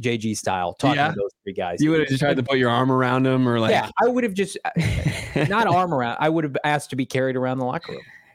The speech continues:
Speaker 2: You'd be
Speaker 1: Paris
Speaker 2: like their
Speaker 1: Johnson
Speaker 2: Alan from The
Speaker 1: Junior
Speaker 2: Hangover, like, "We are the four best friends anyone can." Yeah, I mean, how many? And this is not, like, a size joke, but how many Johnny Venerables can we fit in one Will Hernandez? Four?
Speaker 1: Um,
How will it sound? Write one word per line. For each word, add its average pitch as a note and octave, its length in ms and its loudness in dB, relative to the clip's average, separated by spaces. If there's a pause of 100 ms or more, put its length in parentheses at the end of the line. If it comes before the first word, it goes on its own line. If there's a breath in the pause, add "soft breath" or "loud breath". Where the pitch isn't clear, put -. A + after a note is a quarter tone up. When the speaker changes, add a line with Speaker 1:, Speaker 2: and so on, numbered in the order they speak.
Speaker 2:
You'd C#4+ 120 0
be D3+ 120 2
Speaker 1:
Paris - 140 4
Speaker 2:
like F#4 80 0
their C#3 140 2
Speaker 1:
Johnson G3+ 160 2
Speaker 2:
Alan C3+ 360 2
from C#3 180 0
The B2+ 60 2
Speaker 1:
Junior B2+ 160 0
Speaker 2:
Hangover, C3+ 460 2
like, A#2+ 180 0
"We D3 200 4
are C#3 100 4
the B2 100 0
four A#2+ 320 2
best F3 420 2
friends F3 560 2
anyone B2+ 520 2
can." B2+ 240 0
Yeah, C3+ 260 2 (260 loud breath)
I F#3 80 4
mean, G3 140 2
how A#3+ 160 2
many? C#4+ 240 2
And F#3 140 2
this A3 160 0
is G#3 100 0
not, F#3 240 2
like, D#3+ 220 2
a C#3+ 80 2
size D#3 420 2
joke, A2+ 240 0
but B2+ 140 0
how G3 120 2
many A#3+ 180 0
Johnny E3 340 4
Venerables C#3 480 2
can C3+ 100 0
we B2+ 140 2
fit C#3 300 0
in - 180 0
one B2+ 320 2
Will B2 160 2
Hernandez? A2 600 -2 (2000 loud breath)
Four? F3+ 300 2
Speaker 1:
Um, A2+ 320 -4